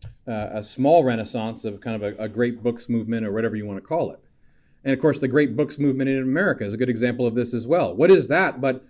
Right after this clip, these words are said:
a few people at a few schools saying, "Maybe we should continue reading some of these old books as opposed to what everyone else is doing," right? So,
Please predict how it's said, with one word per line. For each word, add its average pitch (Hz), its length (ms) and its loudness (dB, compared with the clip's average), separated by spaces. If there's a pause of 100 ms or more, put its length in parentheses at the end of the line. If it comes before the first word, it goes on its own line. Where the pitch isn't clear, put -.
(120)
a 123 120 -2
few 196 280 -2
people 185 380 2
at 120 60 2
a 113 60 0
few 185 220 -2
schools 117 420 0
saying, 113 440 -2 (260)
"Maybe 180 300 4
we 160 120 4
should 139 200 -4
continue 143 420 0
reading 123 340 2
some 127 220 0
of 123 60 0
these 120 180 0
old 107 200 -4
books - 480 -2 (240)
as 135 120 0
opposed 156 420 2
to 151 60 4
what 135 200 0
everyone 135 320 2
else 120 200 0
is 110 120 -6
doing," - 360 -4 (760)
right? 113 220 -6 (1000)
So, 170 420 6